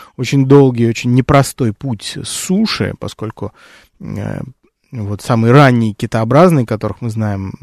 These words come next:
имели маленькие копытца, <laughs> пасть полную зубов и ходили по суше. Вот, довольно вытянутая морда у них была. А, и, м, их путь в воду был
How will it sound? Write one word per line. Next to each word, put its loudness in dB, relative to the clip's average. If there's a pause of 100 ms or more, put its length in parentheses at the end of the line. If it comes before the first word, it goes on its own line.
(160)
имели 0
маленькие -4
копытца, -4 (500)
<laughs> -12 (200)
пасть 2
полную 2
зубов 2
и -6
ходили 0
по 0
суше. -8 (440)
Вот, -2
довольно 4
вытянутая -2
морда 0
у -2
них -6
была. -10 (440)
А, 0
и, 0
м, -6
их -2
путь -2
в 0
воду 4
был 0